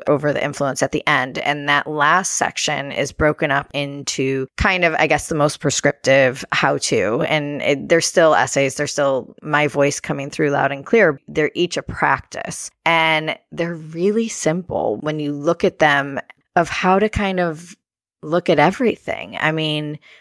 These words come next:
I knew that this culture of influence, this word influence, was really big and a catch-all, and I did it on purpose because I really, truly believe that everything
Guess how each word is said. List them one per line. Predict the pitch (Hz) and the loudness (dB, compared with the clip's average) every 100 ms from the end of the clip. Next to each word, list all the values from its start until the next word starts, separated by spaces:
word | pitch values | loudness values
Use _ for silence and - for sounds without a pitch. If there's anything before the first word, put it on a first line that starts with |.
| _ _ _ _ _ _ _ - | _ _ _ _ _ _ _ -2
I | 180 | 0
knew | 180 180 190 220 | 0 0 2 4
that | 226 - | 4 0
this | - 170 - | 0 -2 -2
culture | - - 170 - 170 | -4 2 2 4 2
of | 151 | 2
influence, | 156 151 156 147 - | -2 -2 -2 -2 -4
this | 160 - | -6 -6
word | 160 175 165 - | -2 0 0 -2
influence, | 160 143 160 147 - | -6 -4 -6 -4 -6
was | 165 170 160 | -8 -8 -2
really | 185 170 | 0 2
big | 156 151 147 135 | 0 0 -2 -2
and | - 143 | -4 -6
a | |
catch-all, | - 156 - 147 147 139 - | -2 -2 2 4 6 4 0
and | 151 | -4
I | |
did | 151 165 | -2 2
it | 165 | 2
on | 156 147 | 2 -4
purpose | - 170 - 92 - - - 147 | -4 -6 -4 -6 -4 -10 -12 -8
because | 156 - 180 156 147 143 139 - - | -6 -6 0 2 2 -4 -10 -12 0
I | 175 | 2
really, | 151 175 175 170 | 2 2 4 2
truly | - 175 156 151 | 0 2 4 2
believe | 143 147 147 135 135 | 2 0 0 0 -2
that | 139 139 - - - | 0 2 0 -4 2
everything | 160 151 160 - 143 131 147 151 | 2 4 0 2 -2 -2 -8 -16